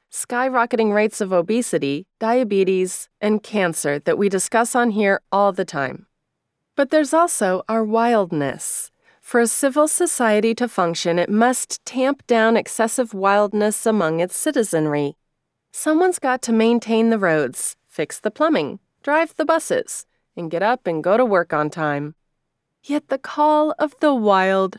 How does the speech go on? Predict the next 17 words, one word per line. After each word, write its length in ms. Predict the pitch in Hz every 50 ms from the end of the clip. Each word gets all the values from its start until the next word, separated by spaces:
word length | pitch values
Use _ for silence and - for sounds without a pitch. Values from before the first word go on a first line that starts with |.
| _ _
persists. 1040 | - 220 208 196 - - - 120 - - - - - _ _ - - - - - _ _ _ _ _ _ _ _ _ _ _ _ _ _ _
Humans 440 | - 254 247 240 233 240 240 226 -
have 140 | 226 196 185
always 380 | 190 196 214 220 226 214 -
represented 640 | 220 214 220 214 226 208 190 - 202 202 202 208 185
the 140 | - 190 185
intersection 680 | 196 202 202 - - 208 202 - - - 208 202 196
of 140 | 185 175 175
wildness 640 | 170 165 175 175 180 190 185 190 196 196 190 - 208
and 120 | 196 190
order. 380 | 165 151 147 139 131 - - - _ _ _ _ _ _ -
We 100 | 202 202 190
have 240 | 202 185 185 180 - -
animal 400 | 214 240 262 269 262 269 254 254
urges 480 | 247 247 226 - 247 254 247 220 -
and 140 | 240 226 214
instincts, 840 | 175 170 151 - - - 156 143 - - - - - - - -